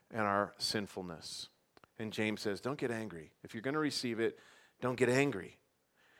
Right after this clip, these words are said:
And James warns against this and reminds us in verse twenty that the wrath of man does not produce the righteousness of God. In other words, when we get angry, what it does is it hinders us from receiving God's word.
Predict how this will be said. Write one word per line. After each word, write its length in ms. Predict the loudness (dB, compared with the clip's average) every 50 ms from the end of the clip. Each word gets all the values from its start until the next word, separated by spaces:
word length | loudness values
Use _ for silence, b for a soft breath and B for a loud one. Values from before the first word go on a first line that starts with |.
| _ -4
And 80 | -2 4
James 300 | 6 6 6 6 4 4
warns 320 | 8 10 10 10 10 6
against 280 | 4 4 4 4 6 6
this 200 | 4 4 4 4
and 100 | 2 4
reminds 400 | 4 6 8 10 10 10 10 8
us 160 | 4 2 0
in 100 | 0 2
verse 240 | 4 4 4 4 2
twenty 300 | 2 2 4 4 4 6
that 160 | 4 4 4
the 100 | 4 4
wrath 400 | 8 12 12 12 12 12 12 10
of 140 | 4 4 6
man 300 | 8 10 12 12 10 10
does 180 | 6 2 6 12
not 320 | 12 12 12 12 12 6
produce 400 | 0 2 6 6 6 6 4 2
the 140 | -4 2 10
righteousness 560 | 12 12 12 12 12 6 -4 -4 -4 -2 -2
of 100 | 8 12
God. 240 | 12 12 12 12 12 B B B B B 12
In 100 | 12 12
other 180 | 12 12 12
words, 240 | 12 12 12 12 12
when 140 | 12 10 10
we 80 | 10 12
get 180 | 12 12 12
angry, 520 | 12 12 12 12 12 12 12 12 12 12 10 B B B B
what 120 | 12 12
it 140 | 12 12 12
does 280 | 12 12 12 12 12 12
is 140 | 12 12 12
it 160 | 12 12 10
hinders 640 | 8 12 12 12 12 12 12 12 12 12 12 8 10 12 12
us 460 | 12 12 12 12 12 12 12 4 B B B B B 12
from 180 | 12 12 12
receiving 680 | 12 10 10 8 8 8 10 10 10 10 10 8 8 10
God's 400 | 12 12 12 12 12 12 12 12
word. 360 | 10 12 12 12 12 12 12